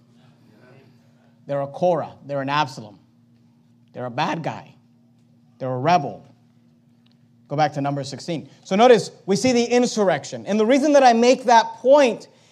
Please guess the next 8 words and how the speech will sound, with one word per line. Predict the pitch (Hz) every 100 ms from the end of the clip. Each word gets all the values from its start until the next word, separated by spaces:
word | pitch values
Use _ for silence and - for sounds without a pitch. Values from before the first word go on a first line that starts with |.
| _
is | 220 208
because | 226 247 220
the | 165 226
insurrection | 233 285 349 - 349 302 254 233 - 226 202 - -
comes | - 285 277 208
before | 247 - 240
the | 226 220 -
accusation. | 262 294 302 277 220 269 277 - 202